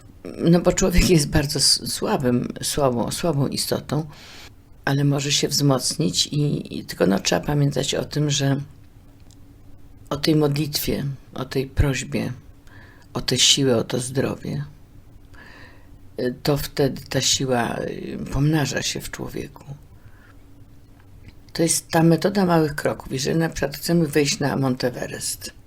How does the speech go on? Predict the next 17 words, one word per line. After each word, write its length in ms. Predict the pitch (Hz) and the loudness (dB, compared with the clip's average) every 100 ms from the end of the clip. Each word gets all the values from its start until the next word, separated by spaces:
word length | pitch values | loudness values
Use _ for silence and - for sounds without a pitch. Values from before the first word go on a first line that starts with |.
| - - - - - | -20 -20 -20 -20 -20
stoimy 340 | - - 165 165 | -10 2 4 4
przed 280 | 143 135 131 | 2 -4 -2
górą 300 | 147 151 165 | 2 4 4
i 80 | |
myślimy 360 | 143 143 - 143 | 4 2 2 0
sobie: 220 | - - | 2 4
„Oj, 140 | 160 151 | 4 6
nie 160 | 143 | 4
wejdę, 340 | 131 113 - - | 2 -4 -6 -6
bo 140 | - | -6
wysoko”. 720 | 139 - - - - - - - - - - | -4 -4 -6 -8 -16 -16 -18 -20 -20 -20 -4
A 120 | 135 | 2
jeżeli 220 | 143 151 156 | 4 6 4
podzielimy 480 | 156 147 156 170 | 4 2 4 4
to 140 | 160 151 | 4 4
na 120 | 147 | 4
odcinki, 720 | 139 - - 139 131 - 139 | 2 0 0 0 -2 -8 -12